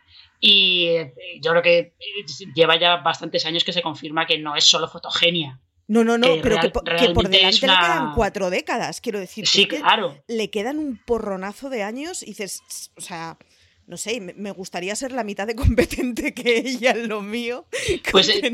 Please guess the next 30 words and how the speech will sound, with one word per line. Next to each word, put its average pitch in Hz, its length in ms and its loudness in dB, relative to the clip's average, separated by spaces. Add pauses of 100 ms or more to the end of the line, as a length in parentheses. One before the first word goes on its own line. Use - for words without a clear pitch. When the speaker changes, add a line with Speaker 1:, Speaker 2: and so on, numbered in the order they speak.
Speaker 1:
pues 220 180 4
te - 0 -
Speaker 2:
treinta 214 80 2
y 196 100 0
dos 185 120 -6
Speaker 1:
reco-, 185 80 -10
te - 60 -16
Speaker 2:
años. 208 140 4
Speaker 1:
recomiendo 202 380 2
entonces, 226 400 -2
Marichu, 208 300 0
que 202 100 0
veas, 190 580 4
eh, 156 640 2 (380)
no 165 180 0
tanto 208 240 2
La 196 100 2
llamada, 175 460 2
que 165 120 -10
es 143 100 -2
como 220 260 -14 (100)
lo, 151 200 -8
lo 143 160 -10
más 147 220 -2
clásico, 170 420 -4 (140)
sino - 160 0
Speaker 2:
Sí. 214 40 -2
Speaker 1:
que - 40 -6
veas 202 140 2
la, 185 200 4